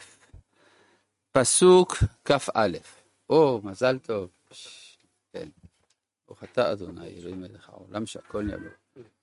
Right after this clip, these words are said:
אמ, פרק, אה, א', פסוק כ"א. ה-,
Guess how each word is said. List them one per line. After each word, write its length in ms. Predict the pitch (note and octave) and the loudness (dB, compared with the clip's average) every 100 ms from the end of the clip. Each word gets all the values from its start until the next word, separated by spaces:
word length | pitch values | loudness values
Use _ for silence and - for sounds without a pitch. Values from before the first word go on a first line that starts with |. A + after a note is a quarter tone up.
| _ _ _ _ _ _ _ _ _ _ _ - _ _ _ _ _ _ _ _ _ _ _ _ _ _ _ _ _ _ _ _ | _ _ _ _ _ _ _ _ _ _ _ -20 _ _ _ _ _ _ _ _ _ _ _ _ _ _ _ _ _ _ _ _
אמ, 380 | G#2 G#2+ G#2 G#2 - - _ _ _ _ _ _ _ _ | 0 2 2 0 -6 -20 _ _ _ _ _ _ _ _
פרק, 380 | C3 C#3 D3 - - - | 0 2 2 -2 -12 -8
אה, 260 | G#2+ A2 G#2+ A#2 | -4 -2 -4 -2
א', 220 | C3+ D#3+ | 0 0
פסוק 320 | C3+ B2 C#3 B2+ | -2 -6 -4 -4
כ"א. 440 | - A#2 D3 F#3 - _ _ _ _ _ _ _ _ _ B2 | 0 2 4 2 0 _ _ _ _ _ _ _ _ _ 2
ה-, 640 | B2 A#2+ A#2 A2+ A2+ A2 | 4 4 4 4 4 4